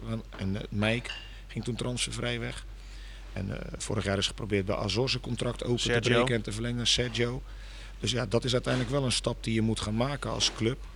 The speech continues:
Speaker 1: als je zelf ook wil gaan profiteren van wat je allemaal aan het opbouwen bent. Hoe snel, eh, dat gaat gebeuren of wanneer dat mogelijk is, ja, daar heb ik geen inzicht op, omdat ik niet ben betrokken in de financiële,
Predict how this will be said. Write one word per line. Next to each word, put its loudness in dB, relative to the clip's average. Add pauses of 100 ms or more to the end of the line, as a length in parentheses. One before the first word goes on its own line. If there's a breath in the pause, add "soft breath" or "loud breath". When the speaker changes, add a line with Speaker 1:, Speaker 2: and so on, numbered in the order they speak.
(280 soft breath)
Speaker 1:
als 6
je 2
zelf 4
ook 0
wil 4
gaan 2
profiteren 2
van 2
wat 0
je -2
allemaal 0
aan 2
het -2
opbouwen 0
bent. 0 (840 soft breath)
Hoe 4
snel, 6
eh, -6 (300)
dat 2
gaat 0
gebeuren 8
of 0
wanneer 10
dat 8
mogelijk 6
is, 2
ja, 2
daar 4
heb 0
ik 0
geen 4
inzicht 0
op, -4
omdat 2
ik 2
niet 2
ben 4
betrokken -2
in 0
de -2
financiële, 2